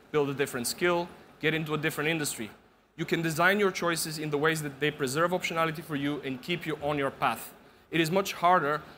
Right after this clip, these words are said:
to make up for missing the important moments and not enjoying your life. In time, I will be back behind a startup.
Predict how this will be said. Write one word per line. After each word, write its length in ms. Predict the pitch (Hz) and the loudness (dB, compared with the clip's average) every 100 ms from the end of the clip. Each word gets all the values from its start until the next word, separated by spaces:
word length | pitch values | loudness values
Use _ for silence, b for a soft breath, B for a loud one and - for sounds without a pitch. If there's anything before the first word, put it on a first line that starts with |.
| B - | B -4
to 80 | |
make 260 | 143 170 - | 0 2 2
up 100 | - | -2
for 140 | - | -2
missing 320 | 139 160 160 156 | 0 0 0 -2
the 80 | |
important 460 | 143 135 160 160 135 | -2 -2 -4 -2 -4
moments 340 | 139 143 139 | -2 -2 -2
and 140 | 143 139 | -4 -2
not 140 | 160 | 0
enjoying 340 | 156 135 135 117 | -2 -2 -2 -2
your 80 | |
life. 300 | 107 101 - - - _ _ b b b | -4 -6 -10 -18 -20 _ _ b b b
In 140 | 151 143 | -6 2
time, 360 | 170 180 190 160 | 4 4 2 0
I 100 | 156 | 0
will 160 | 160 | 0
be 100 | 156 | -2
back 280 | 139 160 165 | 2 2 2
behind 260 | 165 170 175 | -2 -2 -2
a 60 | |
startup. 340 | - 170 190 | 0 0 0